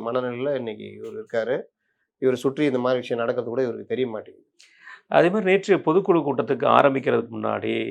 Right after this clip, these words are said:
Speaker 2: ஊடகங்கள்ல பெரும் பரபரப்பா இருந்தது. அ, துணை முதல்வர் அவர்களுக்கு வந்து கட்சியில மிக அடுத்த உயர்ந்த பதவி ஒண்ணு கொடுக்க போறாங்க அப்படிங்கிற மாதிரி ஒரு பரபரப்பு இருந்தது. அதுக்குண்டான விஷயங்கள் எப்படி பார்த்துட்டு இருக்கீங்க?
Speaker 1: நான் உட்காந்து டெஸ்க்ல நான் சேனல்லாம் ஒர்க் பண்ணிருக்கேன்.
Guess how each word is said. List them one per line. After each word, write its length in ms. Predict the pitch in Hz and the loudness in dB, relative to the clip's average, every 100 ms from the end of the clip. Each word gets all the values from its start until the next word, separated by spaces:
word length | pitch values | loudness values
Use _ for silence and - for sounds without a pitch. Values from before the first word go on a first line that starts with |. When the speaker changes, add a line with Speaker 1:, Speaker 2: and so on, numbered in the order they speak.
| 107 | -4
Speaker 2:
ஊடகங்கள்ல 420 | 117 143 135 117 110 | 2 2 2 0 -4
பெரும் 280 | - 131 | -2 -2
பரபரப்பா 380 | 113 110 110 113 | 0 0 -2 -2
இருந்தது. 360 | 107 104 107 120 104 - - _ _ - | -4 -4 -6 -4 -6 -8 -20 _ _ -4
அ, 140 | 113 | -2
துணை 220 | 123 180 | 0 0
முதல்வர் 360 | 208 165 135 117 | 0 2 2 4
அவர்களுக்கு 420 | 110 110 110 117 | 2 0 -6 -6
வந்து 160 | 110 107 | -6 -6
கட்சியில 400 | 113 - 127 120 | -8 -6 -6 -4
மிக 180 | 113 131 117 | -2 2 2
அடுத்த 260 | 120 139 | 2 2
உயர்ந்த 340 | 131 127 131 135 | 2 0 0 -4
பதவி 240 | 117 117 | -2 -2
ஒண்ணு 160 | 110 107 | -2 -6
கொடுக்க 240 | 117 107 | -8 -8
போறாங்க 320 | - 104 101 | -8 -10 -8
அப்படிங்கிற 360 | 107 104 110 101 | -8 -8 -8 -8
மாதிரி 200 | 110 127 | -6 -6
ஒரு 80 | 104 | -6
பரபரப்பு 480 | 107 104 104 104 98 | -6 -6 -6 -8 -12
இருந்தது. 280 | 98 104 - _ _ _ _ | -12 -16 -18 _ _ _ _
அதுக்குண்டான 500 | 143 156 175 170 160 | 0 2 4 6 6
விஷயங்கள் 400 | 135 151 135 135 | 4 2 0 0
எப்படி 160 | 107 117 | -2 -6
பார்த்துட்டு 300 | 107 101 - | -8 -10 -12
இருக்கீங்க? 300 | 104 120 113 104 101 101 | -12 -12 -10 -12 -14 -18
Speaker 1:
நான் 160 | 104 117 | -10 -6
உட்காந்து 380 | 127 127 127 127 | -4 -4 -2 -2
டெஸ்க்ல 520 | 117 113 - 123 113 | -4 -6 -4 -2 -2
நான் 260 | 110 107 104 101 | -4 -10 -14 -18
சேனல்லாம் 540 | - 117 127 117 120 120 | -6 -2 -2 -2 -2 -2
ஒர்க் 200 | 110 120 | -4 -8
பண்ணிருக்கேன். 380 | 113 104 92 | -8 -12 -18